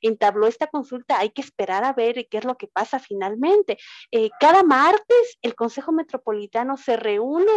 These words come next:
virtualmente, ¿no es cierto?, ahora por, por, por la pandemia, para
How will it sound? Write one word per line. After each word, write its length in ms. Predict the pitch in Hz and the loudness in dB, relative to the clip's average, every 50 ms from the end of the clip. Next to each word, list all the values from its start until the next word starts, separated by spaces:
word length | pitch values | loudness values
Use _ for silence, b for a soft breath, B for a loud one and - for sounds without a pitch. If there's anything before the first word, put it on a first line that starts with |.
| 415 - _ _ | 0 -4 _ _
virtualmente, 920 | - 202 220 214 - _ - 247 240 240 240 240 262 311 330 320 - 196 190 | -8 -6 -6 -6 -6 _ -4 -2 -2 -2 -2 -6 -4 -4 -4 -6 -6 -8 -12
¿no 100 | 196 190 | -12 -14
es 80 | 185 - | -18 -14
cierto?, 320 | - 196 214 208 _ 226 | -10 -10 -10 -6 _ -2
ahora 300 | 196 196 202 220 220 214 | 0 0 0 0 -2 -4
por, 260 | 196 190 - 165 - | -6 -8 -8 -10 -12
por, 340 | _ 196 190 190 185 175 180 _ _ _ _ | _ -8 -6 -6 -8 -10 -12 _ _ _ _
por 160 | - 196 180 | -10 -8 -6
la 120 | 190 180 - | -6 -8 -6
pandemia, 600 | 190 185 185 185 214 240 262 285 302 311 311 311 B B B B B B B _ | -6 -6 -4 0 0 2 2 2 2 2 0 -2 B B B B B B B _
para 160 | - 415 440 | 2 4 4